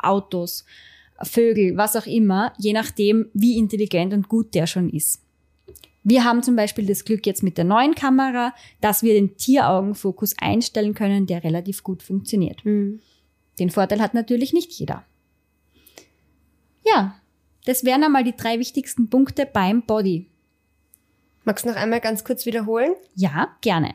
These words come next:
Speaker 1: Also möglichst viele Autofokusfelder,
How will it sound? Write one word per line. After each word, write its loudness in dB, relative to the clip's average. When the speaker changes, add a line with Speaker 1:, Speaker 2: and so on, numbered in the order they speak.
Speaker 1:
Also 0
möglichst 2
viele 2
Autofokusfelder, -2